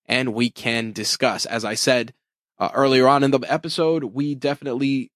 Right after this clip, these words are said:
pride ourselves on taking a lot of the heavy lifting out of podcast creation, and giving you the tools, the services, and everything you need so that all you have to do is press record.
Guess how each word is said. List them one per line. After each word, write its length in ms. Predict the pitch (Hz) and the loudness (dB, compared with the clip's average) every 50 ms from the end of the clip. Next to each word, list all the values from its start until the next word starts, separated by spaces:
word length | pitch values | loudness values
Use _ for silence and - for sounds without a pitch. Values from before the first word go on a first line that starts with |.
| _ _ | _ _
pride 240 | - 139 139 139 | -2 0 0 2
ourselves 400 | 135 131 127 123 - 131 131 127 | 0 -2 -2 0 0 0 0 0
on 140 | 127 113 117 | -2 -6 -4
taking 360 | - - 131 127 - 127 123 | -2 -2 -2 0 0 -4 -6
a 100 | - 110 | -4 -2
lot 260 | 120 120 123 131 131 131 | 2 4 4 4 4 2
of 100 | 123 120 | 0 -2
the 80 | 120 | -2
heavy 320 | 110 127 131 127 131 127 120 | 0 0 0 0 2 0 2
lifting 440 | 123 135 143 - - 143 139 139 | 2 0 -2 0 -2 -4 -4 -2
out 160 | - 127 131 127 | -4 -2 -2 -2
of 100 | - _ | -4 _
podcast 500 | - 127 127 123 - 139 120 120 - - | -2 -2 -2 -2 -4 -4 -4 -4 -4 -4
creation, 520 | 120 117 127 151 160 - 170 160 165 160 _ _ _ _ _ _ | 0 2 2 2 2 2 0 0 -2 -4 _ _ _ _ _ _
and 180 | 120 123 123 117 | -4 -4 0 2
giving 320 | 135 139 135 135 131 123 | 2 2 2 2 -2 0
you 440 | 123 127 135 135 131 127 123 110 - _ _ _ _ _ | 2 4 6 6 6 6 4 2 -2 _ _ _ _ _
the 80 | - 117 | -12 -8
tools, 400 | - - 147 151 156 156 151 131 | -6 -2 0 2 2 2 2 0
the 60 | 123 | -2
services, 540 | - - 143 135 143 143 139 131 143 143 127 | 2 4 6 6 6 4 2 2 2 2 2
and 100 | 123 113 | 2 0
everything 320 | 120 123 127 123 131 123 | 0 -2 -2 -2 -2 -2
you 180 | 120 131 147 151 | 2 4 4 6
need 300 | 147 143 143 147 147 - | 6 6 6 6 4 2
so 140 | - 123 113 | 0 0 0
that 180 | 120 110 - - | 0 -2 -4 -2
all 160 | 117 123 135 | 0 2 2
you 140 | 131 127 117 | 2 2 2
have 200 | 127 123 120 - | 2 0 0 0
to 80 | - 110 | -6 -4
do 280 | - 127 131 143 151 | 0 0 0 0 0
is 160 | - - 107 - | -2 -4 -8 -10
press 320 | - - 117 - - - | -8 -6 -6 -6 -6 -8
record. 480 | 104 - - - 135 - 78 78 - | -10 -8 -2 -2 -2 -2 -2 -6 -12